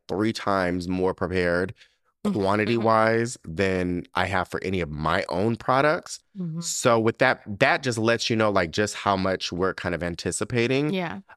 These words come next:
Speaker 1: Um, so be sure to head over to baby mama brand dot com
Speaker 2: Mm-hmm.
Speaker 1: and sign up for emails. Anything else?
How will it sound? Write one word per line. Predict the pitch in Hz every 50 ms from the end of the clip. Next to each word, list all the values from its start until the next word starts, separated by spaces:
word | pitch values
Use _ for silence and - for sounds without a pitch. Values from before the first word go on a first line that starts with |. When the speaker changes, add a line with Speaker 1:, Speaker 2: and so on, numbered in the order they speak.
| _ -
Speaker 1:
Um, | - - 214 - 202 196 - 98 92
so | - - - 123 117 113
be | 104 107 135 147
sure | 160 - - - 160 160
to | 151 - 175
head | 156 156 160 156
over | 151 147 151
to | 143 143
baby | 127 120 127 135 143 143
mama | 135 127 127 127 127
brand | 117 127 123 120 120 120 123 - - _ - _ _ _ _ _ _ -
dot | 117 120 180 190
com | - - 123 113 113 110 110 113 117 135
Speaker 2:
Mm-hmm. | 214 214 208 - - 254 240 233 233 -
Speaker 1:
and | 113 110
sign | - - - 110 117 113
up | 110 - -
for | - -
emails. | - 139 151 170 170 170 175 175 175 180 180 170 - -
Anything | - 147 147 147 - 147 147
else? | 151 185 285 320 - - - -